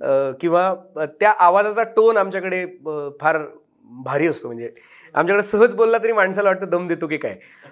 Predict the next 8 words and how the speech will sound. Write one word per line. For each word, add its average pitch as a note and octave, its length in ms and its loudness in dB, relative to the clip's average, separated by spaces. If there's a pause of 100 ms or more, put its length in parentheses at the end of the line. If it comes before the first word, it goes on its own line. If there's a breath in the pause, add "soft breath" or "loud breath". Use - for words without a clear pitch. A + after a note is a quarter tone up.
(120 loud breath)
तर F3+ 40 -2
मला F#3 360 2
ह्या G#3 220 2
बाबतीत A3+ 320 -10
माझ्याकडे G3+ 360 -2
फार F3 380 -2
प्रॉब्लेम्स D#3 460 -2
व्हायचे. C3 220 -6